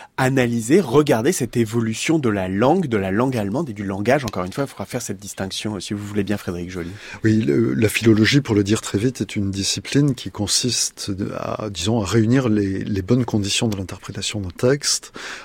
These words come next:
Speaker 2: On a plutôt tendance aujourd'hui à parler de la linguistique, et c'est précisément cette sensibilité extrêmement fine au langage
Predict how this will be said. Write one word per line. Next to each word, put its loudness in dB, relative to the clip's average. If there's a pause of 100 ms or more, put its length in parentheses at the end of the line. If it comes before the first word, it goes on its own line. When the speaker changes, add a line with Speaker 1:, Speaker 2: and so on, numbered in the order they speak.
Speaker 2:
On -2
a 0
plutôt -2
tendance 0
aujourd'hui 0
à 2
parler -2
de -4
la -4
linguistique, -2 (360)
et -2
c'est 2
précisément 4
cette -2
sensibilité 2
extrêmement -2
fine 2
au 2
langage -2